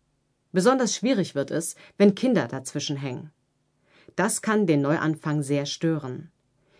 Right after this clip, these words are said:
Hier gilt dann wieder dasselbe Prinzip. An der Krise kann man als Paar wachsen.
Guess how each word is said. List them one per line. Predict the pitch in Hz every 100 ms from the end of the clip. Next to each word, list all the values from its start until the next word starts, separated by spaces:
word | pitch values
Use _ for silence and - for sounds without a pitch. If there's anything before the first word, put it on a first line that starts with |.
| _ _
Hier | - 240 285
gilt | 226 196
dann | 160 185
wieder | 160 170 160
dasselbe | 147 - 143 156 165
Prinzip. | 180 180 - 135 - - _ _ _ _ _
An | 147
der | 135 131
Krise | - 202 226 220 - -
kann | - 180
man | 226 233
als | - 139 -
Paar | - 139 175
wachsen. | 180 - 143 131